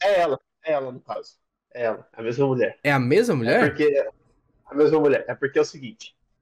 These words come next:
Speaker 1: é, a Mary Ann era a esposa do Apollo quando o Apollo morreu. Então, só que ela não sabia que ele tinha um filho. Ele escondeu que tinha um filho. Só que depois de anos ela descobriu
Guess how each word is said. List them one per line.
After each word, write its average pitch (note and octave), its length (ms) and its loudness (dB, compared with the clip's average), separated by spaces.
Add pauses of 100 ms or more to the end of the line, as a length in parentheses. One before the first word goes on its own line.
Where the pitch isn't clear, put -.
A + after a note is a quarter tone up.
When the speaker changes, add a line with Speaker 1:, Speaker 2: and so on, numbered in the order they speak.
(280)
Speaker 1:
é, A#2 440 0
a C3 60 -10
Mary D#3 340 2
Ann D#3+ 340 0 (100)
era C#3 300 4
a C#3 40 4
esposa C#3+ 480 0
do C#3 120 2
Apollo C3+ 400 2
quando C3+ 220 -4
o C3 40 4
Apollo B2+ 340 0
morreu. A#2+ 320 -10 (960)
Então, A#2+ 560 0
só B2+ 300 -2
que C#3+ 480 0
ela C3+ 240 2
não C#3 140 2
sabia C3+ 360 -6
que - 140 -14
ele C#3 120 -12
tinha C#3 220 -10
um C3+ 40 -8
filho. B2+ 380 -8 (180)
Ele E3+ 160 2
escondeu D#3+ 460 0
que D#3 140 -14
tinha G#2 200 -14
um G#2 40 -16
filho. - 320 -20 (800)
Só D3+ 180 0
que D3+ 140 -8
depois D#3+ 340 0
de D#3 100 -2
anos C#3+ 260 -2
ela D3+ 200 -2
descobriu C#3+ 680 -10